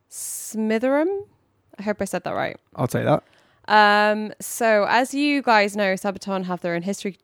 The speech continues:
Speaker 1: Channel. Um, who else in the metal world do you think could make a decent T V channel, and what would it be?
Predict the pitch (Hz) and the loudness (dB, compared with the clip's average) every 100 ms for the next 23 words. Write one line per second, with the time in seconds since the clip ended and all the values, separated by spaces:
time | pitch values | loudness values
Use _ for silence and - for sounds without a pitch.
0 | _ - 165 165 87 196 208 _ _ _ | _ -8 -6 -6 -6 -8 -10 _ _ _
1 | _ - 185 180 180 185 - _ _ _ | _ -2 2 2 0 -4 -10 _ _ _
2 | _ - 202 247 233 - 202 196 - 196 | _ -12 -2 2 2 -2 -6 -6 -6 -8
3 | 180 180 175 170 170 - - 185 185 196 | -2 -2 0 -2 -6 -10 -10 -8 -4 -4
4 | 202 202 _ 190 180 175 - - _ - | -4 -6 _ -2 -2 -4 -10 -20 _ -6
5 | 170 170 170 214 226 - 180 185 185 196 | -2 -2 -4 -4 -4 -6 -8 -8 -8 -10
6 | 180 - 175 170 165 160 160 156 156 - | -10 -8 -6 -6 -6 -6 -6 -6 -8 -6
7 | 175 170 160 170 - - 180 | -6 -4 -4 -6 -6 -10 -10